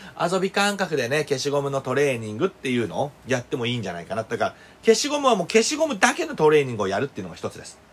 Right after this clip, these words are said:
ね、だから指先一個ずつ鍛えたりとか、腕も使って鍛えたりっていうのも必要です。そして、消しゴムだけを使ったトレーニングっていうのもやってみてはいい、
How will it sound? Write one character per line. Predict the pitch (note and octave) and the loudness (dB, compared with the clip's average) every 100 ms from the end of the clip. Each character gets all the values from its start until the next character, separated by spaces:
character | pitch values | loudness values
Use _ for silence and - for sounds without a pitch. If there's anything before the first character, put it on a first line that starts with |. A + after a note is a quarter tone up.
| - - - - - - - - - - - - | -20 -20 -20 -20 -20 -20 -20 -20 -20 -20 -20 2
ね、 | A3+ B3 | 4 6
だ | C4 | 6
か | G#3+ | 6
ら | |
指 | E3+ E3+ | 4 0
先 | F#3 F3+ F#3+ | 2 0 0
一 | F3 | -2
個 | - | 0
ず | F#3 | 0
つ | - | 0
鍛 | C#3+ - D3+ | -4 2 4
え | C#3+ | 4
た | A2+ | 0
り | G2+ | -4
と | B2 | -4
か、 | C#3+ C#3 | 0 2
腕 | A#2 E3 | 4 2
も | E3 | 0
使 | B2+ - | -2 -4
っ | G#2+ | -4
て | G#2 | -6
鍛 | - A2 | -2 -2
え | G2+ | 2
た | C#3+ | 0
り | |
っ | G#3+ | 0
て | |
い | B3 | 0
う | |
の | D3+ | -2
も | |
必 | A2+ - | -2 -4
要 | F2 | -4
で | D2+ | -6
す。 | - - - - - - | -14 -20 -20 -20 -20 -2
そ | E4+ E4+ | 2 2
し | - - | 2 0
て、 | F4+ F#4+ B3 - - - | 4 4 4 -2 -16 -8
消 | - | -4
し | E3 D3+ | -2 2
ゴ | D#3 | 2
ム | D3 B2+ | 2 2
だ | E3 F3 G3 F#3+ | 4 4 4 0
け | D4 | 0
を | C4+ | 0
使 | - C3+ | 0 -4
っ | |
た | A2+ | -6
ト | G#2+ F#2+ | -4 -2
レ | F2+ | -2
ー | |
ニ | F#2 | -4
ン | |
グ | B2+ | -10
っ | |
て | - | -6
い | |
う | D4 | -4
の | |
も | D#4 | 2
や | A3 | 2
っ | |
て | - | 2
み | D#3 | -2
て | C#3 | 0
は | A#2 | 0
い | G#2 | 0
い、 | G2+ F#2 | -4 -8